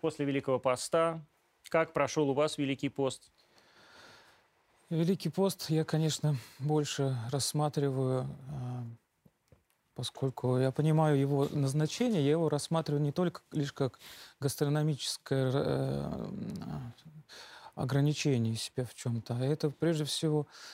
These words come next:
Speaker 2: пост внутри себя, пост от каких-то мыслей,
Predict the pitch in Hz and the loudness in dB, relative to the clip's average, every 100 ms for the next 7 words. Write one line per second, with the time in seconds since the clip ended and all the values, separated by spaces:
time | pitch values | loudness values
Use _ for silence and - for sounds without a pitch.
0 | - _ - 165 156 147 143 151 160 - | -20 _ 0 0 2 0 0 2 0 0
1 | 156 151 135 135 - 135 143 139 - - | 0 2 2 0 -4 -4 -2 -4 -6 -6
2 | 107 - 143 131 - - 135 - 135 - | -6 -2 -2 -2 -6 -8 -8 -4 -6 -2
3 | 135 135 - - 147 165 147 - 123 113 | -2 -2 -6 -2 2 2 0 -2 -2 -2